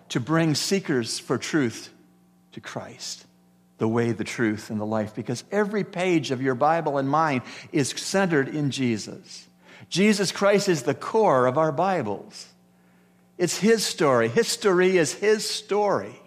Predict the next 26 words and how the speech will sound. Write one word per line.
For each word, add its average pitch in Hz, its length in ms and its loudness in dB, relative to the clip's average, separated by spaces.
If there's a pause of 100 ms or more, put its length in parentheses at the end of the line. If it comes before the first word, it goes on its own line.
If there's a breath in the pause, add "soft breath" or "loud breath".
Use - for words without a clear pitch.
(1200)
And 131 160 -8
every 165 340 2
page 156 480 -2
of 117 140 -6
God's 135 320 2
word, 123 240 0 (260 loud breath)
from 131 220 -2
Genesis 170 600 0
to - 140 -8
Revelation, 135 680 -2 (260 loud breath)
is 127 140 -2
centered 127 600 -2 (240 loud breath)
on 113 140 -4
Christ. - 680 -8
We 185 160 2
can 196 160 0
find 190 340 0
Jesus 185 360 -2
Christ 196 360 0
in 156 100 0
all 196 300 2
sixty-six - 840 -4
books 185 440 -2
of 139 160 -6
the 113 80 -8
Bible. 107 520 -10